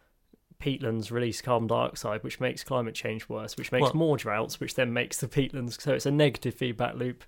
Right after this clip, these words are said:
Speaker 1: in that sense
Speaker 2: Yeah,
Speaker 1: as well.
Speaker 2: absolutely. And the other thing, the bad thing about drying out, or peatlands drying out, is obviously they're, they're,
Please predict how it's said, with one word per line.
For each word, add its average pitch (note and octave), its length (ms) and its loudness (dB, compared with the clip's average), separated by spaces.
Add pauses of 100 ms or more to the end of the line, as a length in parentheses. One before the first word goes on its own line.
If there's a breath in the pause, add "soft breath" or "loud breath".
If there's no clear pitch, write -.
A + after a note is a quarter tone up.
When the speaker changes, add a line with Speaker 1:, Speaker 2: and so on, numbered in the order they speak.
(100)
Speaker 1:
in C3+ 100 -2
that C3 200 -2
sense A2 220 -2
Speaker 2:
Yeah, A#2+ 160 4
Speaker 1:
as A2+ 100 0
well. A#2+ 100 0
Speaker 2:
absolutely. A2+ 440 -2
And F#2 120 -2
the G#2+ 140 0
other B2 160 -2
thing, G#2 220 -6
the F#2+ 60 -4 (120)
bad B2 260 -2
thing F2 180 -8
about F#2 340 -8
drying G2 400 -4
out, F#2 240 -8 (260)
or F#2 80 -16
peatlands G2+ 460 -8
drying F#2 320 -4
out, F2+ 240 -6
is - 160 -12
obviously - 360 -12
they're, G#2 260 -8 (240)
they're, F#2+ 240 -8